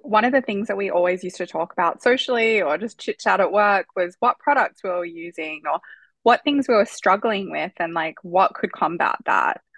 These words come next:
And it was, like, two things, yeah, two things we really believe in is serendipity <laughs> and wellness. I mean, like, we, so we met in London and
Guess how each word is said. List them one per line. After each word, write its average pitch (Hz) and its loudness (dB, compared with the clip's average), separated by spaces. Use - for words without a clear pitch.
And 233 2
it 254 -2
was, 247 0
like, 247 0
two 262 -2
things, 277 -4
yeah, 175 2
two 247 -6
things 285 -2
we 294 -4
really 202 2
believe 190 2
in 220 0
is 175 -4
serendipity 233 0
<laughs> - -6
and 254 -8
wellness. 196 -2
I 196 -2
mean, 214 -16
like, 190 -2
we, 208 -6
so 202 -6
we 196 -6
met 214 2
in - -14
London 175 -2
and 208 2